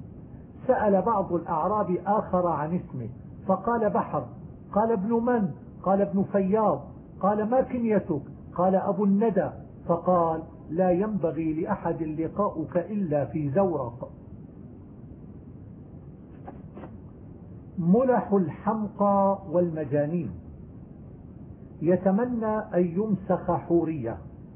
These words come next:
قيل إن الحسن بن عبد الله بن الجصاص الجوهري كان ينسب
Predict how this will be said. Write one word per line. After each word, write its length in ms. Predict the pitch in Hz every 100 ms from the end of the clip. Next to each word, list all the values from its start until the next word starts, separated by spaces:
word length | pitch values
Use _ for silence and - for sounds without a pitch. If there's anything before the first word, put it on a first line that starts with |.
| - - - - - - - -
قيل 200 | 226 220
إن 300 | 220 285 208
الحسن 600 | 196 - 226 - 208 185
بن 160 | 175
عبد 420 | 170 180 180 139 165
الله 600 | 175 160 190 214 175 175
بن 100 | 160
الجصاص 720 | 165 143 147 139 - 190 196 -
الجوهري 840 | 175 131 160 143 135 160 202 185 180 - - - -
كان 280 | 185 180 175
ينسب 680 | 202 240 196 - 202 185